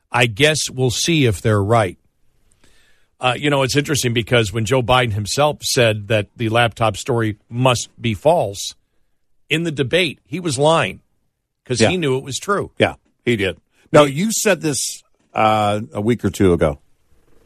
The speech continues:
Speaker 2: Those involved know the truth. That's always the case.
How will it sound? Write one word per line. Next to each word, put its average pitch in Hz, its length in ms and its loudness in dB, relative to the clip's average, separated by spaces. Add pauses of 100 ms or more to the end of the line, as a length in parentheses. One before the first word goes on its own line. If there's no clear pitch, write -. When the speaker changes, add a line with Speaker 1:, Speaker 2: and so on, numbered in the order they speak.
(880)
Speaker 2:
Those 220 340 4
involved 110 560 0
know 101 200 0
the - 100 -12
truth. - 540 0 (760)
That's 180 220 4
always 160 340 0
the - 80 -14
case. 110 340 -4